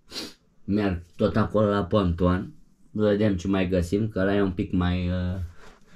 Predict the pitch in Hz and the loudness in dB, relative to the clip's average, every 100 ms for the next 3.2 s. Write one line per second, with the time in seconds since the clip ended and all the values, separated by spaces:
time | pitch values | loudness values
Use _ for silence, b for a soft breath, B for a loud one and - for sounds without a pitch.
0 | B B - - - - 143 139 151 135 | B B -20 -20 -20 -16 -8 -4 0 0
1 | 117 117 98 113 110 101 95 101 92 92 | 0 -4 -2 -2 0 -2 -2 -2 -4 -6
2 | 92 85 101 87 87 - - 107 131 117 | -6 -2 -2 -2 -8 -10 -14 -6 -2 -2
3 | - | -4